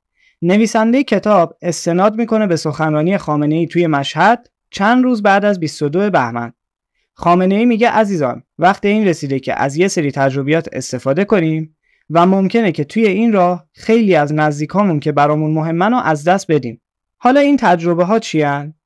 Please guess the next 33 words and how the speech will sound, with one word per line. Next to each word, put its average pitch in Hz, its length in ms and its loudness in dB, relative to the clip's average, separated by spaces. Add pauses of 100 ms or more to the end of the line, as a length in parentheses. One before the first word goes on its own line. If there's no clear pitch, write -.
(260)
به 170 100 0
این 220 180 2
صورت 135 340 0
که 147 80 -2
یه 160 220 2
سری 151 280 0
از 131 160 0
گروه 143 280 -2
ها 180 140 2
که 151 140 -2
به 139 120 -2
دردشون 147 480 2
نمیخورن 143 580 0
و 131 40 -2
تحریک 139 520 -2
می‌کنن 151 540 -2 (100)
تا 175 180 0
تبدیل 180 380 2
به 233 80 2
مخالف 190 520 0
بشن. 139 360 -4 (600)
بعدش 226 420 4
همینا 220 420 2
رو 160 80 2
وقتی 170 320 0
وارد 160 340 2
جریان 143 360 0
های 156 200 0
مختلف 139 480 -2
شدن 170 520 0 (100)
یا 170 260 2
بازی 160 400 2
می‌دن 156 480 0